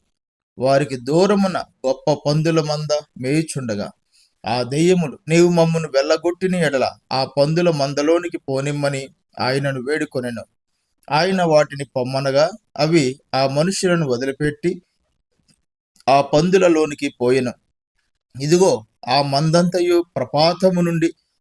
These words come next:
సముద్రములోనికి వడిగా పరిగెత్తుకొని పోయి నీళ్ళలో పడి చచ్చెను. వాటిని మేపుచున్నవారు పారిపోయి పట్టణములోనికి వెళ్ళి జరిగిన కార్యములన్నీయు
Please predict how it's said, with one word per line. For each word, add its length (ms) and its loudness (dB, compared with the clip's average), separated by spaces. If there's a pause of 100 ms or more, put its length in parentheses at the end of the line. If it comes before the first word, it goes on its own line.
(120)
సముద్రములోనికి 960 2
వడిగా 480 0 (100)
పరిగెత్తుకొని 680 -2
పోయి 360 -4 (580)
నీళ్ళలో 500 2 (100)
పడి 160 0
చచ్చెను. 480 -8 (340)
వాటిని 420 -4
మేపుచున్నవారు 960 0 (540)
పారిపోయి 640 2 (220)
పట్టణములోనికి 840 0
వెళ్ళి 360 -4 (300)
జరిగిన 460 0
కార్యములన్నీయు 880 -2